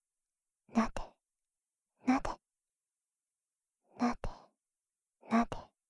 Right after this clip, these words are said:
なで。なで、なで、なで、なで。お姉ちゃんね。今日君と結ばれて、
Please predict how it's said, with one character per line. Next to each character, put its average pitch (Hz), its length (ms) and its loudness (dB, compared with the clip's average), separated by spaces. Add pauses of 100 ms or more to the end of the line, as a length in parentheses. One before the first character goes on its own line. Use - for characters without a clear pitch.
(840)
な - 160 2
で。 - 80 4 (1500)
な 240 140 6
で、 - 220 -6 (880)
な 226 240 4
で、 - 80 0 (1040)
な 247 200 10
で、 - 120 -2 (1120)
な - 180 2
で。 - 100 2 (2500)
お 226 60 6
姉 214 240 4
ち - 80 -4
ゃ - 100 0
ん - 40 -2
ね。 - 420 -6 (1500)
今 240 200 8
日 - 120 -4
君 208 260 0
と 233 160 6
結 220 260 2
ば 233 160 4
れ - 80 -4 (160)
て、 - 80 0